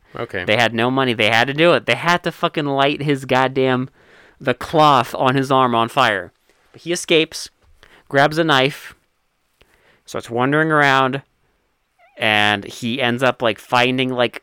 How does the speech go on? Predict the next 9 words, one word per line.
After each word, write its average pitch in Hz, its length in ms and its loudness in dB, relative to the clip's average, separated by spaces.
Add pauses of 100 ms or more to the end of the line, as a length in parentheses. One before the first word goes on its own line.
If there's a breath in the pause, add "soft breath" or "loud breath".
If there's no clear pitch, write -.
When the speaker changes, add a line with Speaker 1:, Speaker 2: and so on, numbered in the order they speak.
Speaker 2:
one 127 200 0
of 127 80 0
those 123 180 2
incubators 110 800 0
and 117 180 -6
stabs 120 520 0
the 123 80 -2
little 123 380 0
thing 131 840 -2